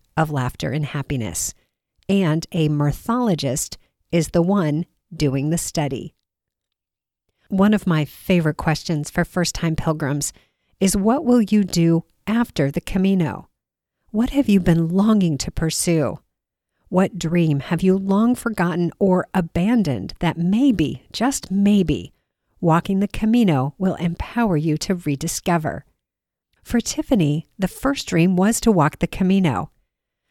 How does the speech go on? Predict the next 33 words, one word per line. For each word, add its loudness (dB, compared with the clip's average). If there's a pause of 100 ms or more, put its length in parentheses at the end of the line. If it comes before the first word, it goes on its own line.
(140)
The 2
dream 0
behind 2
the 4
dream -2 (180)
was 2
to 4
explore -2
and 0
discover -2 (340)
the 0
magic -2
of 0
laughter -4 (360)
and 0
why 0
and -2
how -2
it -2
is, -2 (180)
as -2
they -4
say, -6 (320)
the 0
best -4
medicine. -2 (1600)
To 0
put 0
the -2
pin 0
in 2
the 2
map, -2